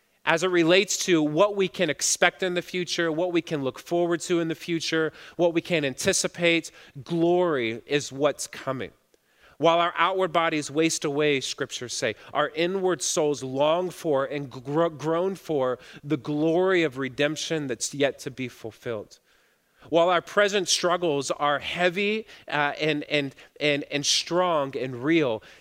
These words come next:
the weight of glory that will be revealed far surpasses the weight of our current struggles. That's what Scripture says, that glory is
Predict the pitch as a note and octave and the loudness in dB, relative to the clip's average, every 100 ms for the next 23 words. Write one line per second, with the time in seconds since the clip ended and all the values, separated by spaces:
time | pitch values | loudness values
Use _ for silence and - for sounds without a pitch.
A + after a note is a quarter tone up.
0 | - D3 C3+ D3 E3+ G3 D#3+ B2+ D3 D#3 | 0 0 2 4 6 4 0 -6 -2 0
1 | E3 F3 D3 C3 C3+ C#3+ C#3 B2+ B2+ A#2+ | 2 2 0 -2 -2 -2 -2 -4 -6 -6
2 | D3 D3 B2+ - - D3+ D#3+ D#3 D3+ - | -2 -2 -2 -6 -6 -2 -2 -4 -10 -4
3 | C#3 C3 B2+ A2 A#2+ B2 B2 - A2+ A2 | -4 -4 -10 -12 -8 -6 -6 -8 -6 -6
4 | - - A2 F#2 - A2 F#2+ E2 - - | -6 -10 -10 -10 -10 -8 -8 -14 -20 -20
5 | _ _ _ B2 - C3+ - C3+ B2+ - | _ _ _ -12 -10 -8 -8 -10 -10 -4
6 | C#3+ G#2+ C#3+ C#3 - E3 F3 F3 F3 E3 | -4 -4 -6 -8 -2 0 2 2 0 -2
7 | - _ _ - D3+ C#3+ C#3 - | -6 _ _ -2 0 0 -2 -8